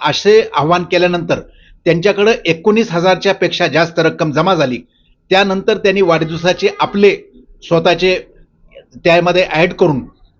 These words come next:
जवळपास एकवीस हजार रुपये एका अनाथालयाला त्यांनी दिले. नेमके कोणते अनाथालय आहे, त्यांनी का तो निर्णय घेतला,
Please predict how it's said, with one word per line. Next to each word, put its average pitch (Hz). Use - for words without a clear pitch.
जवळपास 180
एकवीस 185
हजार 165
रुपये 196
एका 175
अनाथालयाला 185
त्यांनी 175
दिले. 175
नेमके 165
कोणते 175
अनाथालय 180
आहे, 190
त्यांनी 175
का 190
तो 185
निर्णय 175
घेतला, 165